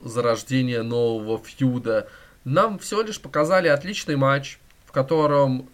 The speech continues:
сошлись, э, разделённые на две равные команды, четыре очень классных рестлера. А именно Рэй Мистерио и Мустафа Али были в командном матче против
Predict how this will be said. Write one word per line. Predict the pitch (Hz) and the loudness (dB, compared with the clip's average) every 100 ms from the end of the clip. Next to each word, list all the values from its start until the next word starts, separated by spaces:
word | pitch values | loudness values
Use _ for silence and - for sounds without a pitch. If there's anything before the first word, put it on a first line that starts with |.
| _ | _
сошлись, | - 143 135 - 196 196 - - - _ | -2 -2 0 -4 -6 -6 -10 -16 -20 _
э, | - 113 110 110 | -8 -4 -2 0
разделённые | 127 127 147 156 143 135 | 0 2 2 2 2 0
на | 127 120 | 0 0
две | 131 135 | 2 2
равные | 131 127 123 120 | 4 2 -2 -6
команды, | - 131 147 165 151 131 120 117 - - _ | -2 0 2 0 0 -2 -2 -6 -10 -20 _
четыре | - 147 214 226 196 165 165 - _ _ | -6 -4 -4 -2 0 -2 -2 -14 _ _
очень | 160 - 160 139 | 0 0 0 -6
классных | 135 123 107 - 107 - | -2 0 0 -2 -6 0
рестлера. | - - - 95 - - - - - | 0 0 -8 -10 -10 -12 -20 -20 -6
А | 135 | -2
именно | 185 170 160 160 156 147 - - _ | 0 -2 0 2 2 0 -6 -20 _
Рэй | 127 180 160 | 2 2 2
Мистерио | 135 - 151 135 123 | -2 0 2 2 2
и | 117 135 | 2 0
Мустафа | 135 135 135 - 117 | 0 0 -4 0 -2
Али | - 156 180 208 196 - _ _ - | 0 -2 -2 -6 -8 -14 _ _ -8
были | 123 170 156 | -2 0 0
в | 127 - | -2 -2
командном | 131 131 123 113 | -2 0 0 -2
матче | 117 139 139 139 | 0 0 0 -4
против | 127 113 113 110 | -4 -4 -4 -10